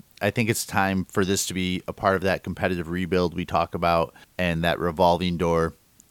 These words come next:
put in a little bit of younger talent in. It's gonna be a tough one. But, yeah, I think it's time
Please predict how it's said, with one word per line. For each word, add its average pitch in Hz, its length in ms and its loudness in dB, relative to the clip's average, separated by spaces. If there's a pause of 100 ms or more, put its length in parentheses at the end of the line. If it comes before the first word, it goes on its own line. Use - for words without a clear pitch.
(120)
put 101 200 0
in 92 60 -2
a 92 100 0
little 87 220 0
bit 87 140 -2
of 82 100 -4
younger 87 340 0
talent 85 460 -4
in. 80 320 -4 (300)
It's 98 180 -2
gonna 98 160 0
be 90 80 2
a 90 60 2
tough - 280 -2
one. 76 200 -6
But, 80 140 -2
yeah, 95 200 4
I 90 60 0
think 107 160 -2
it's - 160 -6
time 90 480 0